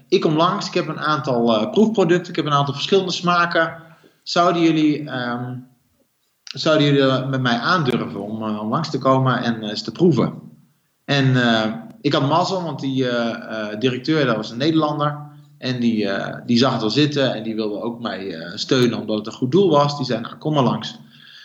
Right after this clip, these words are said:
Dus ik kwam daar in die keuken en, eh, er was een hele mooie tafel, mooie houten tafel.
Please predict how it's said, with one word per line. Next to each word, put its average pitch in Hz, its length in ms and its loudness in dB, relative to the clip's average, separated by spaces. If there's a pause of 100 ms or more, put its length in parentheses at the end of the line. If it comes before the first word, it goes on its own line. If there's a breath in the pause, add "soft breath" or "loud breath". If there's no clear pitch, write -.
(100)
Dus 143 120 0
ik 151 80 4
kwam 220 240 4
daar 190 160 2
in 165 60 -2
die 156 120 -2
keuken 208 640 0 (320)
en, 165 260 -4
eh, 143 80 0
er 143 60 2
was 151 100 2
een 170 60 4
hele 208 160 6
mooie 175 280 2
tafel, 202 440 0
mooie 190 180 2
houten 160 280 0
tafel. 208 720 -2